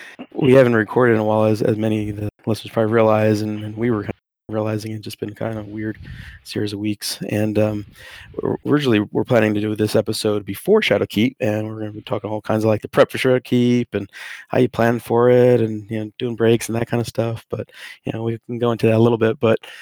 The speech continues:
you know, now we're already after Shadowkeep, so kinda <laughs> anticlimactic on the grinding part,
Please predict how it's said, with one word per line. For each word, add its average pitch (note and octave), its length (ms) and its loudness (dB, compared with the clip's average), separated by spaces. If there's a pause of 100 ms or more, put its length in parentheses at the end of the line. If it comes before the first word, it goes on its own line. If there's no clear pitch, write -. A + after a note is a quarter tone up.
(220)
you A#2 80 -6
know, A2+ 60 -2
now A#2+ 280 0 (180)
we're A#2+ 100 -6
already A2+ 260 -4
after A#2 220 -6
Shadowkeep, A2 500 -4
so A2+ 240 0
kinda A2 300 0
<laughs> - 380 -10
anticlimactic - 720 -2
on A2 60 -6
the A2+ 80 -10
grinding A#2+ 340 -2
part, - 220 -14